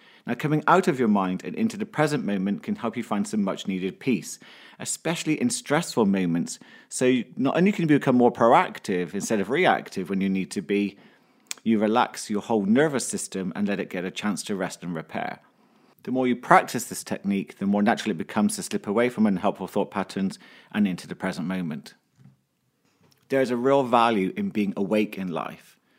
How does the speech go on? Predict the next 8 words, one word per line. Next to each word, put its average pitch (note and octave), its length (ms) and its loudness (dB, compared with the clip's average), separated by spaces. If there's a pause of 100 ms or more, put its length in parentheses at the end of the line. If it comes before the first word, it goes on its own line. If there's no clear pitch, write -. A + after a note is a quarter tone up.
(280)
and G#2 160 0
moving A2 280 2
away G#2+ 280 2
from G2+ 240 -4
just - 320 -8
drifting F#2 640 -4 (380)
on G#2 200 0
autopilot, F#2+ 800 -4